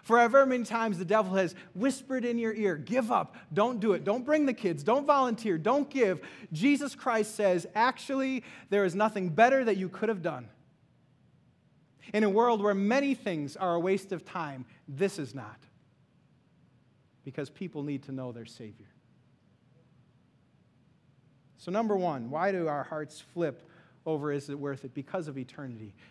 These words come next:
Number two, let's talk about the goodness of God.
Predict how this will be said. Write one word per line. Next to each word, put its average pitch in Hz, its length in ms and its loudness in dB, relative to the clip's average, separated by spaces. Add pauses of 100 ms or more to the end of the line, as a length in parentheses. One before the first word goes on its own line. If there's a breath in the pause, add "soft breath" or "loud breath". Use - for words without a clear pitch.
Number 160 260 -4
two, 220 400 -6 (1500)
let's 170 140 -6
talk 214 220 -4
about 175 180 -4
the 147 80 -10
goodness 143 320 -6
of 123 80 -18
God. 104 220 -16